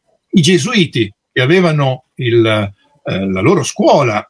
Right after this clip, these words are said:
<clears throat> che oggi è l'Università di Parma, eh, dietro San Rocco, avevano a San Michele Gatti una fattoria che produceva tutto quello che serviva per il mantenimento della comunità.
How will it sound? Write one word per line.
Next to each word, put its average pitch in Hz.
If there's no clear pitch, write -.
<clears throat> 131
che 123
oggi 135
è 110
l'Università 107
di 123
Parma, 127
eh, 113
dietro 139
San 131
Rocco, 135
avevano 147
a 139
San 254
Michele 175
Gatti 170
una 214
fattoria 170
che 202
produceva 175
tutto 156
quello 127
che 127
serviva 143
per 147
il 131
mantenimento 139
della 131
comunità. 135